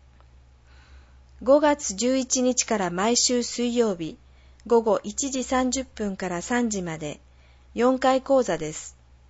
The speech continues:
定員は十六人、受講料二千六百円、教材費百円。講座番号十三、櫛田優香先生による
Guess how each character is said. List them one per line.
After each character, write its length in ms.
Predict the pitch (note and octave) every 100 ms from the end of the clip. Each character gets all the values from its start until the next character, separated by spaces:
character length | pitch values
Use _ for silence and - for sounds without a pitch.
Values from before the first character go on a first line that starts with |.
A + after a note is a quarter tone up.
| - - - - - - -
定 240 | B3+ B3+
員 200 | C4 B3+
は 160 | B3 A#3+
十 220 | G#3 A#3
六 300 | A#3 A#3 A3+
人、 280 | F3+ E3 - - - - -
受 140 | G3 G3+
講 260 | D4 D4
料 240 | C4 G3 E3+
二 140 | F3+
千 260 | - C4 B3
六 160 | G3+ -
百 320 | G3+ F#3+ G3
円、 240 | E3+ D#3+ - -
教 260 | B3+ C4+
材 240 | C4+ C4+ C4
費 160 | G#3
百 300 | F3+ E3 -
円。 300 | F#3+ F#3+ F#3+ - - - - - - -
講 240 | C4+ C#4+
座 140 | C#4+ C#4
番 260 | C#4+ C4+
号 220 | G#3+ F#3
十 280 | F3 G3 G3
三、 380 | F#3+ F#3+ F#3 F#3+ - - - - - - - -
櫛 260 | C#4+ - A#3
田 140 | G3+
優 240 | G#3 C#4
香 140 | C4+ A#3+
先 260 | - F#3
生 220 | F3 F#3+ F3
に 160 | D#3+
よ 120 | D#3
る 160 | D#3